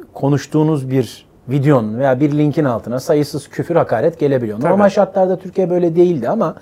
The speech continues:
Speaker 1: bu iki partili yapıdan dolayı aynı Amerika'daki sistem işte Cumhuriyetçiler, Demokratlar. Türkiye'de de ak Parti ile Cumhuriyet Halk Partisi arasındaki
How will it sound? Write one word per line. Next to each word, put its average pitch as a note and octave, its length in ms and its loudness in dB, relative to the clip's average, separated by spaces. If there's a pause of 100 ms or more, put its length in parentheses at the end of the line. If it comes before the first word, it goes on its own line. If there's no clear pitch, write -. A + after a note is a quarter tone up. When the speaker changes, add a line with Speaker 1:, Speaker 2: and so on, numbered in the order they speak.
(540)
Speaker 1:
bu F#3 100 -2
iki - 240 -4
partili D#3+ 380 2
yapıdan D3+ 440 2
dolayı G2+ 360 -4 (720)
aynı C3+ 240 6
Amerika'daki C3+ 540 2
sistem A#2 320 -8
işte G#2+ 220 -10
Cumhuriyetçiler, A#2 680 -2
Demokratlar. A#2 580 -6
Türkiye'de A#2 480 -4
de C3+ 80 0
ak D3 220 -8
Parti B2 240 0
ile D3 120 0
Cumhuriyet C3+ 340 -4
Halk C#3 180 0
Partisi A2 280 -6
arasındaki A#2 720 -2